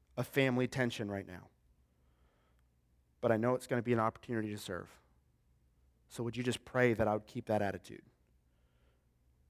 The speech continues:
I, I loved it. I was so glad to see him have that attitude.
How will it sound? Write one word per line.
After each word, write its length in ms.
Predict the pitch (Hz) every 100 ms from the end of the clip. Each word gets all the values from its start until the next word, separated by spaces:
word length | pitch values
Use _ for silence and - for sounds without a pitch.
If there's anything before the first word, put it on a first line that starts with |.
| _ _ _
I, 140 | 117 - -
I 100 | 117
loved 300 | 110 113 -
it. 80 | - _ _ _
I 80 | 120
was 140 | 110
so 320 | - - 131 139
glad 480 | 131 120 110 95 - _ _ _ _ _ _ -
to 60 | 135
see 280 | - 160
him 120 | 131 120
have 200 | 113 110
that 160 | 110
attitude. 460 | 110 104 98 107